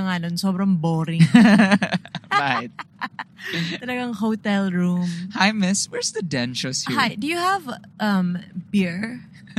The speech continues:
Speaker 2: <laughs>
Speaker 1: Per room service na lang.
Speaker 2: <laughs>
Speaker 1: Cowboy hits. <laughs>
Speaker 2: Uh, I did like this hotel where I would bring pa my PlayStation.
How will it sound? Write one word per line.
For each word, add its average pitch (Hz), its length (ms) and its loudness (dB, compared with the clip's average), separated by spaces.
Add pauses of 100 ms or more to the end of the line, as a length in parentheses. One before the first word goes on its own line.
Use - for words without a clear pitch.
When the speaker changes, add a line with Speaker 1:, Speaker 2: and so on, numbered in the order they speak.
Speaker 2:
<laughs> - 480 -10
Speaker 1:
Per 320 160 -4
room 311 240 -6
service 208 480 -6
na 196 120 -4
lang. - 400 -10 (200)
Speaker 2:
<laughs> 190 400 2
Speaker 1:
Cowboy 233 440 2
hits. 196 560 -4
<laughs> - 40 4 (1400)
Speaker 2:
Uh, 196 480 4 (260)
I 196 140 -2
did 240 320 -6
like 226 240 -4
this 190 240 -8
hotel 139 720 -8
where 139 320 -10
I 143 80 -10
would 143 320 -14
bring 143 240 -10
pa 143 160 -14
my 131 240 -18
PlayStation. 120 800 -14